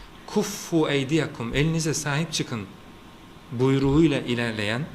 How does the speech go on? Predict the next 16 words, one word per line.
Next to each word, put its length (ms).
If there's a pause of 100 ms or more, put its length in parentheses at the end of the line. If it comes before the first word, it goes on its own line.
(960)
süreç 440
bir 140
ıslah 340
süreciydi 540
aslında. 480 (240)
Çevreyi 460
ıslah 320
etme 240
süreciydi. 720 (800)
Ve 180
bu 80
süreçte 460
gözetilen, 720
başından 420
sonuna 400
kadar, 280